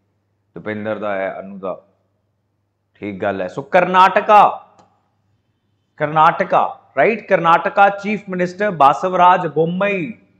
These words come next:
ਐਸ ਆਰ ਬੋਮਈ ਦੇ ਬੇਟੇ ਜਿਨ੍ਹਾਂ ਦੇ ਉੱਤੇ ਬੜਾ ਫੇਮਸ ਇੱਕ ਲੈਂਡਮਾਰਕ ਜੱਜਮੈਂਟ ਵੀ ਹੈ ਸੁਪਰੀਮ ਕੋਰਟ ਦੀ। ਦੂਸਰੇ ਚੈਨਲ ਲਾਂਚਪੈਡ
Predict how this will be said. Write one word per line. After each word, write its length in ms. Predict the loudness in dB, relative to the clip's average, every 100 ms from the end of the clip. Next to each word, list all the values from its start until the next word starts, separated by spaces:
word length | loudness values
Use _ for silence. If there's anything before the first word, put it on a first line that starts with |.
| _ _ _ _ _ _
ਐਸ 240 | -2 0 2
ਆਰ 160 | 2
ਬੋਮਈ 400 | 2 -2 -4 -6 -4
ਦੇ 360 | -2 -2 -2
ਬੇਟੇ 500 | -2 0 -2 -4 -10 _ _ -10
ਜਿਨ੍ਹਾਂ 220 | -4 -2
ਦੇ 60 | 0
ਉੱਤੇ 180 | -2 -2
ਬੜਾ 240 | 2 2
ਫੇਮਸ 440 | 2 -4 -4 -6
ਇੱਕ 120 | -8 -4
ਲੈਂਡਮਾਰਕ 640 | -2 -2 -2 -2 -2 -2
ਜੱਜਮੈਂਟ 360 | -4 -2 -6 -2
ਵੀ 140 | -2
ਹੈ 40 | -2
ਸੁਪਰੀਮ 380 | -6 -8 -10 -8
ਕੋਰਟ 200 | -8 -8
ਦੀ। 140 | -8 -14 _ _ _ _ _ -4
ਦੂਸਰੇ 320 | -4 -2 -2
ਚੈਨਲ 380 | 0 0 -2 -2
ਲਾਂਚਪੈਡ 480 | -4 -4 -2 -2